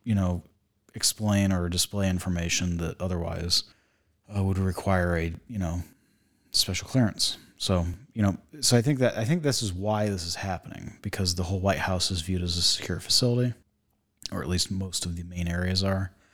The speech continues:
So, especially since you don't have, have tours or anything like that anymore, not of any seriousness. And so, yeah, I mean, the president can take a, something from the Oval Office or some other, you know, meeting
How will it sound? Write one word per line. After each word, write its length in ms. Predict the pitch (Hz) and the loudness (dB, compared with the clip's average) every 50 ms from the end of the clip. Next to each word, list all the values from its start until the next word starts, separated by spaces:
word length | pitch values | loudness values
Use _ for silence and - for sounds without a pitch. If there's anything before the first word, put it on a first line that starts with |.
| _ _ _ _ _ _ _ - | _ _ _ _ _ _ _ -4
So, 340 | - - 110 101 95 92 - | -2 -2 0 0 -2 -4 -4
especially 380 | - - 120 110 - - 98 | -4 -2 -2 -2 -2 -2 -4
since 240 | - - 95 85 - | -4 -4 -4 -6 -6
you 60 | 90 | -6
don't 100 | 87 82 | -6 -6
have, 360 | - - 90 - - - - | -6 -6 -8 -8 -8 -12 -8
have 160 | - 98 92 - | -8 -8 -4 -4
tours 460 | - - 95 87 85 87 85 87 87 | -4 -4 -4 -6 -4 -4 -4 -4 -2
or 40 | 85 | -2
anything 260 | 82 82 - - 85 | -4 -4 -4 -6 -6
like 140 | 82 82 - | -6 -6 -6
that 200 | 90 85 - - | -6 -6 -4 -6
anymore, 360 | - 85 87 - 92 - - _ - _ _ _ _ _ _ _ _ - | -8 -8 -6 -8 -8 -10 -12 _ -20 _ _ _ _ _ _ _ _ -4
not 120 | 95 92 | -2 0
of 80 | 87 87 | 0 0
any 140 | 82 78 | 0 0
seriousness. 800 | - - - 98 92 87 82 - - 82 82 87 - - - - - _ _ _ _ _ _ _ _ _ _ - | 0 0 0 0 -4 -4 -6 -6 -6 -6 -4 0 0 0 0 -2 -6 _ _ _ _ _ _ _ _ _ _ -2
And 540 | 104 101 98 95 95 92 92 90 90 90 | 2 4 4 4 2 0 -2 -4 -4 -2
so, 180 | - - - 117 | -2 0 2 2
yeah, 200 | 123 131 107 87 | 4 4 4 2
I 40 | 82 | 2
mean, 180 | 90 90 87 | 0 -2 -4
the 60 | 87 - | -4 -2
president 360 | - 104 95 85 90 90 - | 0 0 0 0 0 -2 -6
can 120 | - 98 | -8 -4
take 180 | - 101 90 95 | -2 0 0 2
a, 180 | 87 85 82 - | 2 0 0 -2
something 260 | - - 110 - 95 | -2 -4 -2 -4 -6
from 200 | 92 - 98 92 | -4 -2 0 0
the 380 | 90 90 87 87 85 85 85 87 | 0 0 0 0 0 0 0 0
Oval 280 | - 95 95 90 90 87 | 2 2 2 2 2 2
Office 580 | 87 90 87 - - 90 87 85 87 - - | 4 2 2 0 0 -2 0 0 0 0 -2
or 160 | 90 87 85 | -2 -6 -4
some 220 | 80 - - 95 92 | -4 -2 -2 -2 -4
other, 300 | 90 90 87 87 85 85 85 - _ _ | -2 -2 -2 -2 -2 -4 -6 -12 _ _
you 120 | 104 101 | -18 -16
know, 220 | 92 87 85 85 90 98 _ _ _ _ - 147 _ - _ | -16 -16 -16 -18 -20 -20 _ _ _ _ -20 -20 _ -20 _
meeting 460 | 117 107 101 101 101 104 101 92 92 | -14 -12 -10 -8 -8 -8 -8 -10 -10